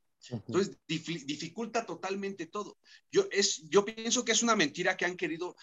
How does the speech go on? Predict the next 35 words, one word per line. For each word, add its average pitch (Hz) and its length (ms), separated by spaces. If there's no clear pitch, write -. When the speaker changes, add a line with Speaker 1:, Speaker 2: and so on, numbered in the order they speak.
Speaker 2:
seguir 135 320
arraigando. 139 680
En, 117 260
en, 117 160
sí 165 240
es 165 140
mucho 135 240
más 139 200
eficiente 156 580
que - 80
estés 123 420
en 107 80
tu 104 120
casa, 156 340
es 131 200
mucho 131 240
más 123 160
eficiente, 160 840
este, 120 360
tienes 147 280
cerca 127 240
a 113 40
los 110 200
niños. 156 400
Bueno, 110 200
yo 120 140
no 156 80
sé 160 100
si 151 100
el 127 60
ser 131 140
humano 117 260
quiera 104 220
eso. - 200
Speaker 1:
<laughs> - 380